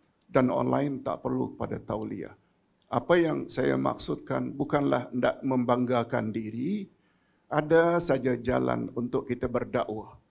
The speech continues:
dan selamat dalam berdakwah. Tak bercanggah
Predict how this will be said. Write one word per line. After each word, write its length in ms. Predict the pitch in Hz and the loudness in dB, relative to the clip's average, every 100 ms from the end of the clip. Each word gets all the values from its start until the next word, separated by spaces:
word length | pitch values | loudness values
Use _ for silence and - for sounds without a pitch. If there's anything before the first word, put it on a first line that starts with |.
| _ _ - | _ _ -4
dan 160 | 123 160 | 0 2
selamat 560 | - 196 190 120 - 120 | 4 2 2 -2 -2 -2
dalam 220 | 113 110 | -2 -2
berdakwah. 560 | 117 - - - 92 - _ _ - | -6 -6 -8 -8 -12 -18 _ _ 0
Tak 160 | 131 | 2
bercanggah 560 | 147 151 175 147 120 | 2 2 4 4 0